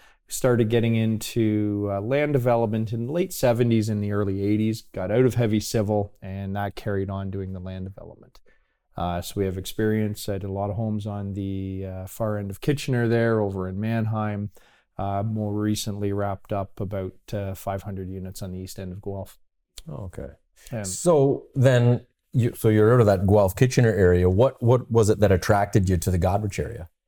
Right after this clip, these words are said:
Speaker 1: It was, uh, fairly early on in our Guelph development. Uh, we had a relationship with R B C Bank out of London, and, uh, Bill Thomas, our account representative at the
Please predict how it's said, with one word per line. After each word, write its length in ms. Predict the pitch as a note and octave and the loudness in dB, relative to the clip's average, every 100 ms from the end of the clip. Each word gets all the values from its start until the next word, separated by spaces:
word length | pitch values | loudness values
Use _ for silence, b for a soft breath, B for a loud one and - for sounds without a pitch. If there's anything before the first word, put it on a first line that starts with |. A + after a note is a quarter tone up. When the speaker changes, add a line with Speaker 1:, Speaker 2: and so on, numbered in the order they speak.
| _ _ _ _ - | _ _ _ _ -4
Speaker 1:
It 160 | B3+ | 0
was, 340 | A#3+ A3+ F3 F3+ | 2 4 4 4
uh, 840 | F3+ E3+ E3 D#3 C#3+ A#2+ A#2 D3+ | 4 6 4 4 4 0 -4 -10
fairly 460 | - - A#4 E4+ C#3 | -6 0 2 4 6
early 240 | C#3+ C3+ | 6 6
on 220 | B2 B2+ | 4 4
in 100 | C3 | 4
our 100 | A2 | 2
Guelph 380 | G2 A2 B2 - | 2 2 2 0
development. 880 | C3 A#2 G#2 G2+ G2+ G2+ G2 - B2 | -2 0 2 0 -2 -4 -6 -4 0
Uh, 460 | G#2+ G#2 G#2 G#2 G#2 | 2 2 2 0 2
we 100 | G#2+ | 2
had 60 | |
a 60 | G#2 | 2
relationship 600 | G#2+ G#2+ - A2 A2+ - | 2 0 -2 -2 -2 -2
with 240 | G#2 - | -4 -2
R 140 | G#2 G#2 | -2 -2
B 140 | G#2 | -4
C 180 | - A2 | -4 -2
Bank 400 | G#2+ A2 C#3 A#2 | 0 -2 -2 -4
out 100 | G2 | -4
of 140 | G2 | -4
London, 560 | G#2 A2+ A2 G2+ A2 G#2 _ | -2 0 0 -2 -6 -8 _
and, 540 | A2 G2+ G2+ G2 G2 G2+ | -12 -8 -8 -8 -8 -6
uh, 180 | G2 G2 | -6 -4
Bill 220 | A2 G2+ | -4 -4
Thomas, 520 | - A#2 B2+ A2 - | -2 0 0 -2 -2
our 200 | G2 F#2+ | -4 -4
account 320 | F#2 G#2+ A2+ | -4 -6 -6
representative 500 | G2 G#2 G2 F#2+ F#2+ | -8 -8 -8 -8 -10
at 140 | F#2+ | -12
the 60 | - | -14